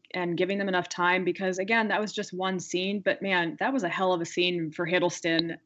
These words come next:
like, his exit scene. He covered, he tied up every loose end with, uh,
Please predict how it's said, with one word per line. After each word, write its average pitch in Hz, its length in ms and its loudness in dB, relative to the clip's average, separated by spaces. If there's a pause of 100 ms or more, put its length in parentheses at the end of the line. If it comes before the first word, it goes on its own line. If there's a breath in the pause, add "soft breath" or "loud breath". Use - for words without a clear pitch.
like, 175 220 0
his 190 200 -2
exit 175 360 -2
scene. 160 280 -4
He 160 180 -12
covered, 208 460 -4
he 196 300 -2
tied 180 300 0
up 170 140 0
every 185 240 0
loose 247 260 0
end 180 320 0 (800 loud breath)
with, 185 380 0 (240)
uh, 170 500 2